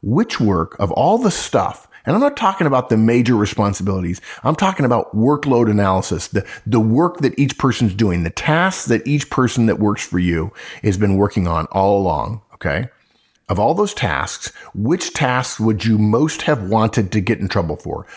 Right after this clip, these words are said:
Assuming you were gonna get in trouble, which task would you choose to get in trouble for before all this extra stuff got dumped on you? And let me put it differently. Would you like to get in trouble for the big important things you worry about every day?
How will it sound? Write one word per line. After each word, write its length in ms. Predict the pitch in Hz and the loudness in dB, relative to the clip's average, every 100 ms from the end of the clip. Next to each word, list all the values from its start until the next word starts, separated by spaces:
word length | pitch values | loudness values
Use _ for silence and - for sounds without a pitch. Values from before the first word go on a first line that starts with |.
| - | -4
Assuming 480 | 117 - 240 277 226 | -2 2 2 4 4
you 100 | 180 | 4
were 60 | |
gonna 140 | 160 151 | 2 2
get 120 | - | 0
in 60 | 131 | 0
trouble, 400 | - 101 - - - - | 0 -2 -4 -14 -20 -2
which 260 | 139 170 | 0 0
task 320 | - 131 131 - | 0 0 0 2
would 200 | 113 101 | 2 2
you 100 | 104 | 0
choose 380 | - 160 156 | 2 2 2
to 80 | - | 2
get 140 | 123 110 | 0 0
in 60 | |
trouble 280 | 107 87 90 | 0 -2 -4
for 320 | - - 104 - - - | -10 -12 -12 -14 -16 -2
before 720 | 123 - 262 349 - - 120 - | -2 0 0 2 0 -2 -4 0
all 160 | 110 | 2
this 240 | 113 - 110 | 2 0 -2
extra 260 | 98 113 | -2 -2
stuff 320 | - - - | -4 -4 -4
got 220 | - 80 - | -2 -4 0
dumped 240 | 120 - | 0 0
on 200 | 64 67 | -4 -6
you? 180 | - - _ _ _ _ _ _ _ _ _ _ _ | -12 -16 _ _ _ _ _ _ _ _ _ _ _
And 140 | - 139 | -2 0
let 100 | 175 | 2
me 60 | |
put 160 | 165 165 | 2 0
it 80 | 135 | 2
differently. 400 | 156 110 87 92 - - | 0 0 -6 -10 -16 -4
Would 320 | 117 160 220 | 2 2 2
you 100 | 254 | 2
like 260 | 262 139 151 | 2 2 2
to 80 | 147 | 0
get 160 | 127 131 | 0 0
in 100 | 131 | 0
trouble 340 | - 90 101 | 0 0 -2
for 160 | - 104 | -2 0
the 120 | 95 | 0
big 280 | 87 151 165 | 2 2 2
important 520 | 143 - 147 117 107 | 0 0 0 0 0
things 280 | 117 117 104 | 2 2 2
you 100 | 104 | 2
worry 260 | 101 107 | 2 4
about 220 | 107 98 95 | 4 2 0
every 260 | 90 95 | 0 -2
day? 400 | 87 80 80 85 | -2 -4 -6 -10